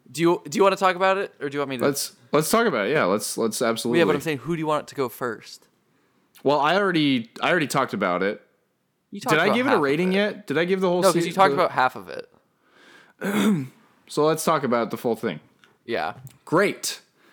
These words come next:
Speaker 2: Great. I was, I
Speaker 1: Um,
Speaker 2: wanted you to see it so we could both talk about it together.
Speaker 1: Yeah, so I'm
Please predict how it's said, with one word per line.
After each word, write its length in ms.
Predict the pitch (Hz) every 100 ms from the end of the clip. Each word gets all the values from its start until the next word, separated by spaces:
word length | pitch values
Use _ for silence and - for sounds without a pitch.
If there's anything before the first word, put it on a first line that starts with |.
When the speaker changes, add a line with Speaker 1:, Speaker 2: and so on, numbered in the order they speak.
| - _ -
Speaker 2:
Great. 680 | 123 170 190 - - - - _ _ _ -
I 100 | 135
was, 280 | 165 175 175
I 120 | 170 165
Speaker 1:
Um, 40 |
Speaker 2:
wanted 300 | 165 185 156
you 100 | 143
to 80 | 131
see 180 | - 127
it 80 | 107
so 120 | 117
we 40 |
could 140 | 107 92
both 380 | 101 95 - _
talk 240 | - 90 -
about 160 | 85
it 80 | 78
together. 400 | 82 82 69 73 _ _ - - -
Speaker 1:
Yeah, 480 | 190 226 123 107 - -
so 840 | - - 196 190 190 185 180 - - - - - _ _ _ - _ _ _ _ _ _ _ _ _ _ _ _ _ -
I'm 560 | 156 220 247 240 233